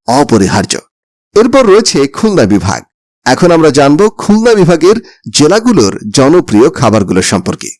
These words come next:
খুলনার জনপ্রিয় খাবারগুলো হলো চুই ঝাল মাংস। চুই ঝাল মশলায় তৈরি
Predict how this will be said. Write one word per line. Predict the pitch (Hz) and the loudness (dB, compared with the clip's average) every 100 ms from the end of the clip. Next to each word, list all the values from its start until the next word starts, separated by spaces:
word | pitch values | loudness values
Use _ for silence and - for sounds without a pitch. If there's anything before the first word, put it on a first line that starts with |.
| _ _ _ _ _ - | _ _ _ _ _ -2
খুলনার | 214 240 269 | 0 2 2
জনপ্রিয় | 233 226 226 202 | 2 0 0 0
খাবারগুলো | - 156 175 180 196 | 0 -2 -2 0 0
হলো | 180 175 120 - _ _ _ | 2 2 0 -2 _ _ _
চুই | - 220 185 | -4 -2 -2
ঝাল | 117 92 | -2 0
মাংস। | 90 92 - - - _ _ _ _ - | -2 -4 -4 -4 -6 _ _ _ _ 0
চুই | 156 | 2
ঝাল | 151 160 | 2 2
মশলায় | 139 131 - 180 120 | 2 0 0 2 2
তৈরি | 117 139 190 185 | 0 0 2 0